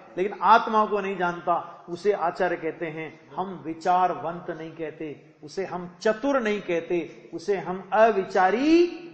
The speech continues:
मूर्ख पुरुष कहते हैं। ये कह रहे हैं इसका।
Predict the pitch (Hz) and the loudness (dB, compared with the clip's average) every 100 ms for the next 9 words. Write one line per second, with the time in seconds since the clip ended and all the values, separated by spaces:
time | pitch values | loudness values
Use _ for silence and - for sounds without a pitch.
0 | - 151 185 262 330 - 349 - - 202 | -14 -4 2 4 4 4 2 -2 -10 -8
1 | 214 262 - - 175 156 160 143 135 151 | -6 -6 -8 -6 -4 -4 -6 -8 -8 -12
2 | 127 117 - - 170 143 135 123 - | -12 -18 -20 -12 -10 -8 -10 -12 -16